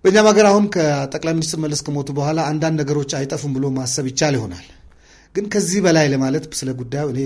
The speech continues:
ተጨባጭ የሆነ መረጃ የለኝም። ግን በአንድ በኩል ስገምተው ኢህአዴግ በማንኛውም ጊዜ እንደ አስፈላጊነቱ ማድረግ የምንችለው ጉዳይ ነው።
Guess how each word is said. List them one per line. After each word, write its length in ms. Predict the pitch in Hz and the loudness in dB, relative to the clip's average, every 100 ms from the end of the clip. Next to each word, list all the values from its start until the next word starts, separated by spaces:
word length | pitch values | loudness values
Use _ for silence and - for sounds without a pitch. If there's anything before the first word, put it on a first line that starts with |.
| 135 | -6
ተጨባጭ 420 | - 131 123 127 123 | -10 -10 -8 -8 -8
የሆነ 200 | 120 123 | -10 -10
መረጃ 300 | 113 113 113 156 | -10 -12 -6 -6
የለኝም። 360 | 98 87 - _ _ _ _ _ - - | -6 -10 -20 _ _ _ _ _ -20 -6
ግን 280 | 143 151 160 165 - - - - - | 4 6 6 0 -8 -20 -18 -16 -2
በአንድ 300 | 147 170 160 | 2 2 2
በኩል 260 | 156 160 | 0 -2
ስገምተው 500 | 147 143 139 139 165 | -6 -4 -2 -2 -2
ኢህአዴግ 340 | 147 135 139 147 127 | -2 -2 -4 -6 -4
በማንኛውም 580 | 135 165 165 147 131 | 0 0 0 -2 -2
ጊዜ 140 | 127 151 | -4 -4
እንደ 160 | 139 131 | -4 -4
አስፈላጊነቱ 640 | 123 127 123 120 135 135 | -6 -8 -8 -4 -6 -4
ማድረግ 340 | 135 127 117 117 | -6 -6 -6 -6
የምንችለው 440 | 123 135 131 131 | -2 -2 -2 -4
ጉዳይ 320 | 117 113 120 | -4 -6 -6
ነው። 120 | 101 | -6